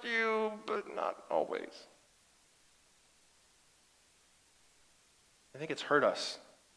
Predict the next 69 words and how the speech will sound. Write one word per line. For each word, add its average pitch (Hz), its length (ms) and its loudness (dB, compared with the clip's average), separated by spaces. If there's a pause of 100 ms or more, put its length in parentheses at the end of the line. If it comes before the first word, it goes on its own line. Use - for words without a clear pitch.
(220)
Trust - 360 -2
in 123 80 -6
the 113 60 -4
Lord. 139 240 -6 (2000)
I 139 80 6
get 147 220 4
it. 113 160 0
I - 40 -8
get 120 200 -4
we 117 80 -6
need 117 160 -8
a 107 40 -10
place - 260 -6
to 107 80 -6
live. 110 160 -2
I 120 40 0
get 143 140 -2
all 123 120 4
that 95 100 -4
stuff. - 220 -10
But 147 100 -6
even 147 240 -6
then, 147 280 -2 (960)
how 151 80 0
do 160 100 8
I 156 60 10
surrender 131 420 4
these 113 200 -4
things 110 260 -4
to 113 100 -8
the 107 60 -4
Lord 117 180 -2
so - 100 -6
they 117 120 0
don't 117 160 0
become 113 260 -4
idols 113 300 0
in 104 80 -8
my 107 100 -2
life? 135 260 -4 (280)
So 165 140 8
that 143 100 10
if 143 120 6
God 135 360 12
tomorrow 123 340 8
says, 120 340 0 (320)
"Hey, 131 80 4
you 135 60 4
know 135 160 8
what? 127 80 4
We're 135 80 2
gonna 139 140 6
take 135 180 0
away 131 160 4
your 117 100 4
house 127 260 6
and 120 100 0
we're 131 60 4
gonna 127 100 2
take 131 160 0
away 131 180 4
your 120 60 4
cars. 113 340 4
You're 120 100 0
gonna 123 160 0
live 120 180 0
on 120 120 2
the 104 60 -8
streets." - 440 -8